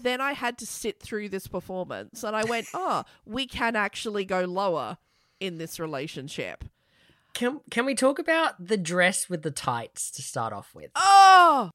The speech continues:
Speaker 2: And the Converse. Very
Speaker 1: Oh.
Speaker 2: two thousand and ten.
Speaker 1: That's not an insult to Converse. I love Converse. I have, like, ten million pairs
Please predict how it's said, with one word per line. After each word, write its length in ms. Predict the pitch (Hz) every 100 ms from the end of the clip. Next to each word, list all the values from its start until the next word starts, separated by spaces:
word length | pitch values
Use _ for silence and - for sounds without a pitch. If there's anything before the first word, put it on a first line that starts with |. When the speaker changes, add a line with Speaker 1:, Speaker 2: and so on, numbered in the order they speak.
| _
Speaker 2:
And 160 | 151 170
the 80 | 165
Converse. 880 | - 165 175 143 131 117 - - -
Very 460 | 139 196 220 233
Speaker 1:
Oh. 20 | 220
Speaker 2:
two 180 | 214
thousand 340 | 208 190 170 165
and 140 | 151
ten. 380 | - 139 123 131 _ _ _ -
Speaker 1:
That's 180 | 311 -
not 220 | 523 403
an 40 | 339
insult 280 | 349 285
to 80 | 233
Converse. 480 | 226 240 214 160 165 277
I 80 |
love 280 | 302 220 208
Converse. 480 | - 175 156 127 - -
I 140 | 262
have, 280 | 269 262 240
like, 180 | 226 214
ten 400 | - 240 233 202
million 400 | 208 202 196 180
pairs 460 | - 190 170 170